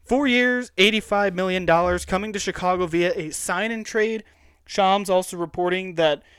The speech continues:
New Orleans is gonna get Tomas Satoransky, Garrett Temple, and a second-round pick,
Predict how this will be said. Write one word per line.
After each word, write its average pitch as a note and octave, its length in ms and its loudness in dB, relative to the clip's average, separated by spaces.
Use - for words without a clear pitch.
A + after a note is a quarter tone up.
New F3+ 140 0
Orleans F#3+ 480 2
is D#3 120 -10
gonna D#3+ 220 -2
get D3+ 220 -2
Tomas F#3+ 380 0
Satoransky, F3+ 680 0
Garrett F3 300 -2
Temple, F#3+ 480 -4
and F#3+ 220 -2
a F3 40 -2
second-round E3+ 760 -2
pick, D#3+ 340 -2